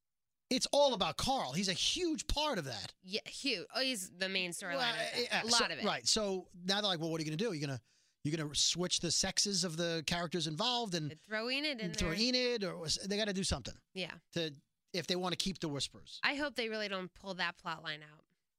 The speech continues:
Speaker 1: I, I, I, I agree. So we'll see. Uh, rumor is that they're, they're gonna have the Whisperers.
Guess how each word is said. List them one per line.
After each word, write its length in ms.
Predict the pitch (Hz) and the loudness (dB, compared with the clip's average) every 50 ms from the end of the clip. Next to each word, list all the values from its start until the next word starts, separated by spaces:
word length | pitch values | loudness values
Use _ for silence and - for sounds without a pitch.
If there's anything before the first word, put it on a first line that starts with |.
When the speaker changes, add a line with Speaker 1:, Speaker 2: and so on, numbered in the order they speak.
| _ _ _ _ - | _ _ _ _ -2
Speaker 1:
I, 300 | 170 202 - - 175 185 175 | -2 0 2 2 2 2 2
I, 20 | 170 - | 0 0
I, 260 | - 156 170 175 175 - | 0 0 0 0 -2 -2
I 120 | - 156 165 | 0 0 0
agree. 400 | 165 147 131 139 113 98 92 - _ _ _ _ _ - | 0 -2 -4 -6 -8 -10 -14 -18 _ _ _ _ _ -2
So 100 | - 180 | -2 0
we'll 160 | 196 208 190 | 0 0 0
see. 280 | - - 160 123 101 - - - - _ _ | 0 0 0 -2 -6 -10 -14 -20 -20 _ _
Uh, 140 | 196 190 196 202 | 0 0 2 2
rumor 320 | 196 254 285 294 277 254 | 0 0 0 2 2 2
is 160 | 240 226 202 170 | 0 0 0 -2
that 120 | 202 151 | 0 0
they're, 180 | 208 190 185 165 | 0 0 0 -2
they're 200 | 143 139 165 165 | -2 -2 0 0
gonna 240 | 147 139 165 180 165 | 0 0 0 0 0
have 160 | 180 190 175 | -2 -2 -2
the 80 | 170 180 | -2 -2
Whisperers. 540 | 190 190 - - 214 208 214 202 - - | -2 -2 -2 -4 -4 -2 -2 -2 -4 -4